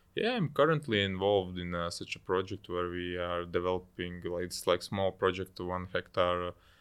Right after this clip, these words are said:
of, uh, forest land. We are dividing it in, uh, uh, smaller, uh, land plots and, uh,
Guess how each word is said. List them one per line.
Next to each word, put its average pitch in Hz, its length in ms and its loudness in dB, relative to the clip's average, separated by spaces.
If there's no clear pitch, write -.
of, 87 180 -4
uh, 87 800 2
forest 92 440 6
land. 98 340 4
We 87 160 -2
are 87 100 2
dividing 90 560 2
it 92 200 -12
in, 87 200 -8
uh, 87 280 -8
uh, 85 460 0
smaller, 92 520 4
uh, 85 460 2
land 95 320 2
plots 92 340 0
and, 85 340 -4
uh, 85 320 -6